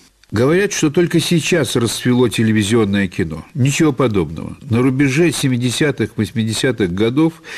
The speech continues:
на Ленфильме уже на всех парах шло сериальное производство. Виктор Титов снимал «Открытую книгу» и «Жизнь Клима Самгина».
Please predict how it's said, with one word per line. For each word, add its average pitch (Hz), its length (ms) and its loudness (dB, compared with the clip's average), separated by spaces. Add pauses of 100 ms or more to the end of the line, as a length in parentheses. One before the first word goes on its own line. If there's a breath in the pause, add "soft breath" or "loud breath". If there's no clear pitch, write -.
(160 loud breath)
на 113 140 2
Ленфильме 127 640 0
уже 113 240 0
на 127 120 2
всех 165 400 -2
парах 143 480 0
шло 131 360 2
сериальное 113 640 0
производство. 92 840 -4 (400 loud breath)
Виктор 151 420 0
Титов 139 460 0
снимал 123 400 2
«Открытую 117 560 0
книгу» 110 460 0
и 127 120 -2
«Жизнь 101 360 -2
Клима 98 340 0
Самгина». 85 560 -6